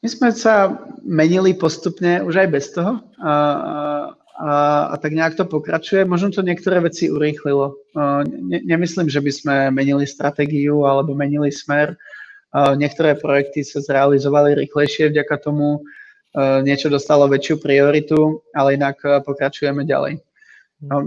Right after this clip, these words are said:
Speaker 1: my sme síce cítili nejaký prepad, ale dnes sme veľmi sebavedomí v tom, že na tom trhu, a, budeme víťazmi celej tej situácie,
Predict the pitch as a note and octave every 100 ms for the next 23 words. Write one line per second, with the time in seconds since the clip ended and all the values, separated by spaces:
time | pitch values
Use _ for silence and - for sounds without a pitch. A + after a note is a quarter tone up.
0 | - D#3+ D3+ E3+ E3 D#3+ D#3+ - D3+ D3+
1 | - F3+ D#3+ D#3 D#3 - - D#3 F#3+ G#3
2 | G3 D#3+ D3 D3 D3 D3 D3 D3+ - D3
3 | D3 D3 C#3+ D#3 D3 C#3+ C#3 D3 C#3+ -
4 | C#3+ C#3+ C#3+ D3 D3 C#3+ - D3 C#3+ C#3+
5 | C#3 C#3+ _ _ C#3+ C#3 C#3 C3+ C#3 D3
6 | C#3 C#3+ C#3 C3+ C#3+ C#3 C3+ B2+ - C3+
7 | C3+ C3+ C3 C3+ C3 C#3 - D3